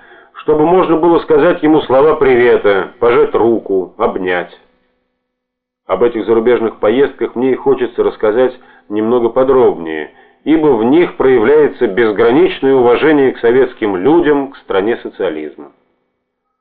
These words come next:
Английская газета Daily Express писала, что молодой русский астронавт воплощает в себе то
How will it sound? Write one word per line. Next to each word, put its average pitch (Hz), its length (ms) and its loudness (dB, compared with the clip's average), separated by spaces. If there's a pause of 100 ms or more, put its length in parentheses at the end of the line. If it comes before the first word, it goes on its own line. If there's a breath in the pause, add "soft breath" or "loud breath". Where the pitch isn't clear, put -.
(540)
Английская 117 540 -2
газета 113 400 0
Daily 101 360 0
Express 135 440 -4
писала, 127 480 -2
что 113 180 -2
молодой 113 400 2
русский - 300 -2
астронавт 117 600 -2 (460 soft breath)
воплощает 143 640 0
в - 160 -18
себе 127 300 -2
то 147 340 0